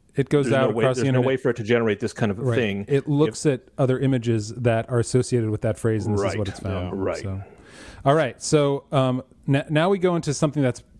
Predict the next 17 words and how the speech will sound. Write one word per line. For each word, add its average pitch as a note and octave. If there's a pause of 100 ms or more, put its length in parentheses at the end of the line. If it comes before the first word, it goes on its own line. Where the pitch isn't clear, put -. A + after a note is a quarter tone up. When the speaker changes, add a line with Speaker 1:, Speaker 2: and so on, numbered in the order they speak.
Speaker 1:
those, C#3
these G#3
phrases D3+
are B2+
less B2+
connected B2
with, A2 (200)
with A2+
the -
Lord A#2+
of G#2+
the A2+
Rings, G#2+
but A2
still C#3+ (160)
interesting. G2+ (480)
Uh, A#2